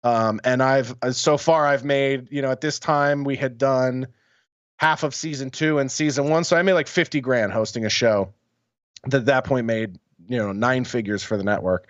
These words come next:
And I was like, and the other thing that kind of pissed me off, and this is just me being fully transparent, at the time, right after my show happened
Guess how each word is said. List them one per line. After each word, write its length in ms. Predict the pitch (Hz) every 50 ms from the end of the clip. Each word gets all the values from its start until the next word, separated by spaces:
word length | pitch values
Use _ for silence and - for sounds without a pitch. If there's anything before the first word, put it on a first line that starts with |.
| - - - - - - - _ _ -
And 100 | - 156
I 80 | 156 156
was 160 | 151 143 123
like, 300 | 139 143 139 120 104 - _ _ _ _ _ _ _ _ _ -
and 160 | 160 175 180
the 80 | 180 185
other 160 | 220 240 226
thing 220 | - - 214 202
that 120 | 185 180 -
kind 200 | - 180 175 156
of 100 | 143 -
pissed 320 | - 190 185 - - 151
me 140 | 156 151 143
off, 500 | 143 160 175 143 123 139 165 - - -
and 140 | - 151 156
this 160 | 160 156 -
is 60 | 139
just 160 | 135 143 - 143
me 100 | 151 143
being 240 | 120 135 127 120
fully 300 | 123 - - 139 127 123
transparent, 640 | - - 127 113 110 - - - 110 110 117 139 - - _ _ - - _ _ _ -
at 200 | 135 160 160 -
the 60 | 151
time, 680 | - - - 196 220 269 240 160 135 123 123 123 120 - _ _ _ _ _ _ _ _ _
right 260 | - 123 160 208 247 254
after 300 | 254 240 226 - - 190
my 240 | 180 170 165 185
show 300 | 185 - - 170 156 147
happened 680 | 131 - 170 165 175 175 - 135 117 110 110 110 113 -